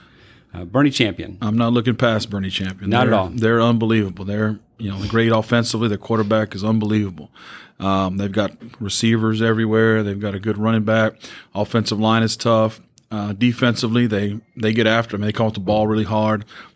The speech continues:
Speaker 2: They'll blitz. They'll, you know, cover everybody deep and just make you be, make, make decisions quickly. And then running the ball, you know, they're gonna kinda fill gaps and, you know,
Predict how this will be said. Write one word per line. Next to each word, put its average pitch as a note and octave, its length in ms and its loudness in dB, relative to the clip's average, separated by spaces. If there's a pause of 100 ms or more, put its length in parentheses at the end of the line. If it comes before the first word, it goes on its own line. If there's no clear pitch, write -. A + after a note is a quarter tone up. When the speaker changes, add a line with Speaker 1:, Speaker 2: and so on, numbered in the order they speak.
Speaker 2:
They'll A2 160 0
blitz. A2 480 2
They'll, G#2 360 -2 (200)
you A2+ 100 -2
know, G#2 100 -6
cover A2+ 280 2
everybody G#2+ 340 2
deep A2 400 2
and F#2+ 180 -6 (300)
just G#2 160 -4
make A#2+ 160 2
you A#2+ 60 2
be, A2 280 2 (140)
make, A2+ 280 -4
make A#2+ 140 0
decisions A2 380 0
quickly. G#2 540 -4
And G#2+ 180 -2
then G#2 180 -4
running A#2 200 4
the A2 80 0
ball, A2 280 4
you A2+ 80 4
know, G#2+ 80 0
they're G#2+ 100 0
gonna G#2+ 180 0
kinda G#2+ 280 -6 (580)
fill A#2+ 220 2
gaps A2+ 460 2
and, G#2 360 -4
you G#2 120 -4
know, G2+ 180 -6